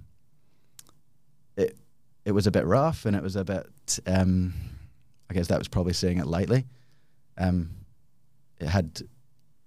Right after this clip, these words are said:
you know, ex-, the historical elements of poverty, um, drug abuse, alcohol abuse. You know, it was, it was very apparent as, as kids growing up, and not with my family, but,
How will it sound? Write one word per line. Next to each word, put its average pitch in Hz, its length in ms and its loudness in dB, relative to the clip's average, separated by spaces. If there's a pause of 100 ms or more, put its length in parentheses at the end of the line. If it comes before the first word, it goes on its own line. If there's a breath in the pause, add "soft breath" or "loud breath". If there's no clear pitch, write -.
(220)
you 73 100 -10
know, 87 100 -4
ex-, - 180 -8 (180)
the 71 240 -10 (180)
historical 92 920 0
elements 90 380 -2
of 85 120 -6
poverty, 98 1040 4 (180)
um, 85 400 -4 (640)
drug 90 400 0
abuse, 92 760 -2 (360)
alcohol 90 440 -2
abuse. 90 560 -2
You 95 100 0
know, 92 100 4
it 78 60 2
was, 95 240 2
it 92 100 0
was 98 120 0
very 101 280 6
apparent 95 500 2
as, 90 340 -4
as 87 160 -6
kids 113 300 -4
growing 95 260 -2
up, 127 220 -2
and 92 180 -8 (640 loud breath)
not 123 160 4
with 98 120 0
my 95 120 0
family, 95 460 0
but, 90 280 -4